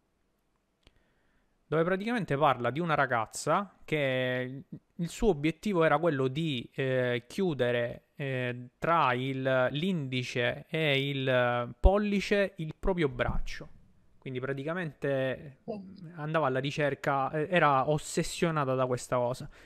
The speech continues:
Speaker 1: perché non si sentiva perfetta e credeva di, eh, arrivare alla perfezione in questo modo, per poi finire in terapia. Comunque non vi spoilerò nulla, guardatevelo che è bellissimo.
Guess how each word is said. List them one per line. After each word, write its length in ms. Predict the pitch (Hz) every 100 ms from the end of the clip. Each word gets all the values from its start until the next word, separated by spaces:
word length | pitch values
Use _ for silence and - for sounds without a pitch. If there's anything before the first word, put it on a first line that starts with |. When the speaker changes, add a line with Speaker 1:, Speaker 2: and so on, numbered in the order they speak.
| -
Speaker 1:
perché 220 | - 165 190
non 140 | 180
si 140 | -
sentiva 360 | 175 165 196 147
perfetta 720 | 127 123 - 120 117 _ 127 - _ - _
e 140 | 170
credeva 640 | - 240 165 127 127 208 - _ _ _ _ _ _
di, 480 | - 165 196 190 -
eh, 520 | - 165 160 156 156 151
arrivare 340 | 160 196 143
alla 120 | 139
perfezione 640 | 147 - 196 - 143 131
in 60 | 139
questo 340 | - 127 -
modo, 300 | 123 117 117 - -
per 160 | - 139
poi 220 | - 151
finire 320 | 131 139 139
in 100 | 123
terapia. 520 | 123 156 185 151 151 131
Comunque 340 | 165 - 135 135
non 200 | 139 147
vi 100 | 147
spoilerò 500 | - 147 135 147 175
nulla, 500 | 156 127 120 120 123
guardatevelo 600 | 131 135 127 131 113 113
che 80 | 117
è 40 | 113
bellissimo. 680 | 123 123 120 - - 151